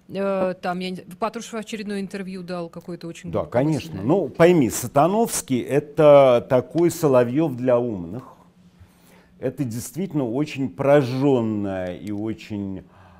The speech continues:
Speaker 2: а, хитрая, а, боевая единица той страны. Он действительно не глуп, и я подозреваю, что через него идут эти первые вбросы. От чего это происходит? От того, что,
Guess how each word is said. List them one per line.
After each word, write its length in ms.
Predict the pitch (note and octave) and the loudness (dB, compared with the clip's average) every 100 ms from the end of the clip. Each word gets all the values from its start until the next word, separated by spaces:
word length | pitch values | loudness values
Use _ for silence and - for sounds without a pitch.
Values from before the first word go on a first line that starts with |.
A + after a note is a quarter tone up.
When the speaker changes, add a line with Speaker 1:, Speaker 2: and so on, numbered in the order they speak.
| _ | _
Speaker 2:
а, 280 | - F#2+ D2 C#2 | -8 -6 -6 -12
хитрая, 1300 | - - - C3 B2 B2 A2 G#2 F#2+ F#2 E2+ D#2 D2+ _ _ _ _ _ | -20 -18 -8 -6 -6 -4 -2 0 0 0 -4 -6 -14 _ _ _ _ _
а, 560 | D#2+ E2+ E2 D#2 D#2+ - E2 - | -12 -8 -8 -10 -12 -16 -18 -18
боевая 480 | F#2+ C#3 C#3 B2+ A2+ | -2 0 4 4 4
единица 640 | G#2 F#2+ F#2+ G#2+ G2 - G2+ | 2 -4 -6 -6 -8 -10 -12
той 200 | G#2+ G2 | -10 -10
страны. 600 | - G2 F2+ F2+ F2 A2+ | -10 -10 -8 -10 -12 -12
Он 160 | C#3+ A#2 | -12 -12
действительно 440 | G2+ - C#3+ C3 | -12 -14 -6 -2
не 100 | B2 | -2
глуп, 320 | A2+ E3 F#3 | -2 -4 -4
и 40 | D#3 C3+ D3 | -6 -4 -2
я 200 | C#3+ E3 | 0 -2
подозреваю, 540 | D#3+ B2 A#2 C#3+ F#3 E3 | -2 -8 -4 -2 -2 -4
что 200 | - C#3 | -6 -6
через 320 | C3 B2 G#2+ | -4 -4 -4
него 380 | B2+ C3 F3+ D3 | -4 -2 0 0
идут 260 | C#3 D#3+ | -2 -4
эти 200 | C#3+ C3 | -6 -8
первые 440 | - D3+ C3+ B2+ B2+ | -6 -4 -4 -6 -8
вбросы. 600 | B2 F#3+ G#3+ G#3+ D3+ - - _ _ | -4 -2 -2 -2 -6 -6 -16 _ _
От 180 | C#3 - | -4 -4
чего 340 | - F3 F#3+ F#3 | -8 -4 0 0
это 160 | E3+ | 0
происходит? 720 | D#3+ E3 E3 - B2 D2+ D#2 G#2+ | -4 -6 -6 -6 -6 -6 -12 -14
От 140 | - | -4
того, 320 | B2 C3+ E3 | -2 -2 -4
что, 400 | D#3+ - D3+ - | -8 -2 -2 -2